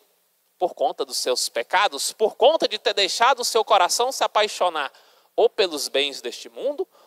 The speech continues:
ou pelos prazeres terrenos, ou colocaram outra pessoa no lugar de Deus."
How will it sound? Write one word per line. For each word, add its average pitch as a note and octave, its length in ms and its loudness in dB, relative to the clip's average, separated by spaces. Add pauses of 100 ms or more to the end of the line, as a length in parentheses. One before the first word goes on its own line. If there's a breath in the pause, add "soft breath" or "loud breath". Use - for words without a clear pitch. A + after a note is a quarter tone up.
(100)
ou G#3+ 180 4
pelos F#3 320 -2
prazeres C3+ 500 0
terrenos, G3+ 640 -6 (300 soft breath)
ou C4+ 220 6
colocaram E3 600 2
outra A3+ 320 0
pessoa D3+ 640 -2 (440)
no F3 100 -8
lugar D3+ 380 -4
de D3 120 -14
Deus." - 580 -8